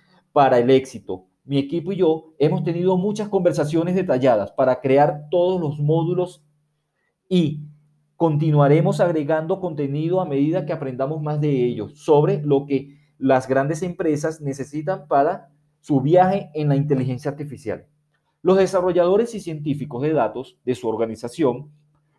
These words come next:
pueden utilizar los servicios de inteligencia artificial de Azure para crear modelos y aplicaciones inteligentes, personalizados para resolver los desafíos únicos en los que ellos se están enfrentando.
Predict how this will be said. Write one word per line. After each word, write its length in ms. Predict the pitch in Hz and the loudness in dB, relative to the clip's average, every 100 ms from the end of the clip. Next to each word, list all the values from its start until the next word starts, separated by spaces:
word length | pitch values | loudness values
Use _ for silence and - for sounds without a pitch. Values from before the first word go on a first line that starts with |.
| _ | _
pueden 280 | 151 165 185 | 4 6 4
utilizar 680 | - 151 135 - 147 143 160 | 2 2 2 2 2 2 0
los 140 | 165 | -4
servicios 420 | 147 123 139 151 | -4 -4 -4 -2
de 60 | 151 | -4
inteligencia 440 | 151 127 120 123 147 | -4 -6 -6 -6 -8
artificial 580 | 151 139 120 131 131 | -8 -10 -8 -4 -4
de 140 | 139 135 | 0 0
Azure 400 | 120 - 101 92 _ _ _ _ _ | 0 -2 -10 -12 _ _ _ _ _
para 300 | - 170 160 | 0 2 2
crear 300 | 143 127 135 | 2 0 2
modelos 500 | 151 139 139 151 156 | 0 2 4 4 0
y 60 | 160 | -4
aplicaciones 560 | 147 143 120 120 139 | -8 -10 -12 -10 -10
inteligentes, 680 | 156 139 110 107 120 107 95 - | -10 -8 -8 -8 -10 -12 -14 -4
personalizados 880 | 123 120 120 117 113 127 135 147 | -4 -4 -6 -6 -2 0 0 0
para 200 | 139 127 | 0 0
resolver 400 | 120 117 117 113 | 0 -2 0 2
los 140 | 135 147 | 2 2
desafíos 560 | 160 160 151 135 - - | 2 0 0 -2 -4 0
únicos 460 | 185 180 185 196 - - | 0 2 0 -2 -4 -4
en 120 | 127 | -2
los 140 | 123 | -2
que 220 | 127 127 | 2 6
ellos 240 | 139 180 180 | 6 4 -2
se 60 | |
están 200 | 143 123 | -4 -4
enfrentando. 680 | 127 123 110 104 117 104 | -4 -6 -12 -4 -4 -4